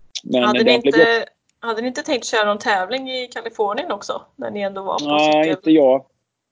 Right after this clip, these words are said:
Speaker 1: Nej,
Speaker 2: Nej,
Speaker 1: kanske
Speaker 2: Alex
Speaker 1: Alex,
Speaker 2: kanske.
Speaker 1: Alex, Alex hade fått
Speaker 2: Mm.
Speaker 1: åka dit och köra sju komma tre. Ja, det gick inte att anmäla sig faktiskt som, eh, age grouper, utan man, det var bara proffs som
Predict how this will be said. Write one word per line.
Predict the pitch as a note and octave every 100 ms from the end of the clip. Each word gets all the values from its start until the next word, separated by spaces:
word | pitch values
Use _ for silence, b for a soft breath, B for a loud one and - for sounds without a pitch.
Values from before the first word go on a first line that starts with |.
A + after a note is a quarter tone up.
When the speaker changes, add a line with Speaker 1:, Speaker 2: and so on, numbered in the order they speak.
| -
Speaker 1:
Nej, | C#3
Speaker 2:
Nej, | D3 D3
Speaker 1:
kanske | E3+ A#2+ C3
Speaker 2:
Alex | A3+ -
Speaker 1:
Alex, | C3+
Speaker 2:
kanske. | G3+ F3+ C#3+
Speaker 1:
Alex, | D3 _ _ _ _ _
Alex | - C#3 C#3 B2+
hade | C#3
fått | D3 C#3
Speaker 2:
Mm. | C#3+
Speaker 1:
åka | D3
dit | C#3 B2
och | A#2+
köra | C3 A#2+
sju | A#2+ -
komma | A#2+ A#2
tre. | A#2
Ja, | A#2+ B2 B2+ B2+ C3 B2+
det | C#3
gick | C3
inte | C#3 C3
att | B2+
anmäla | A2 A2
sig | A2 C3
faktiskt | C3 - A2+ -
som, | A#2 A2 A2+
eh, | A2+ A2 A2+
age | G#2 -
grouper, | G#2 G#2 G#2+
utan | - G#2+ G#2+
man, | G#2+ A2+
det | A2+
var | A2+ A2+
bara | A2+
proffs | - A2 -
som | A#2